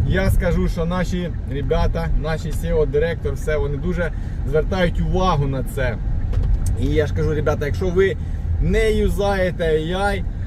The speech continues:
е, то у вас будуть проблеми. Можливо, сьогодні ще ні, але якийсь через рік, е, вже будуть всі вимагати в резюме скіл такий, да, роботу з, з A I, з цими моделями,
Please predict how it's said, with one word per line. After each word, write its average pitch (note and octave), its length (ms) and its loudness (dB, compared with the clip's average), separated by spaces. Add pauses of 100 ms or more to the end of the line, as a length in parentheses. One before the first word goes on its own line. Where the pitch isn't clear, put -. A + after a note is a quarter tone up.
(840)
е, E3 500 2
то F#3 120 0
у F3+ 40 2
вас F#3+ 240 2
будуть F3+ 420 2
проблеми. D#3+ 920 2
Можливо, E3+ 440 0
сьогодні F3 420 0
ще D#3 280 -2
ні, F#3+ 500 2
але E3 200 2
якийсь E3 380 0
через D#3+ 340 0
рік, F#3+ 260 2 (1080)
е, C3+ 220 0
вже D3 300 2
будуть D#3+ 360 -2
всі E3+ 220 -2
вимагати D#3+ 540 2
в C#3+ 60 0
резюме E3 720 2 (720)
скіл A3 500 4
такий, C#3+ 420 -4
да, F3+ 360 -2 (440)
роботу F#3 760 0
з, D#3+ 380 -4
з C3+ 80 -6
A F3 220 -2
I, E3+ 280 -4
з - 40 -8
цими E3+ 320 -4
моделями, D#3 760 -2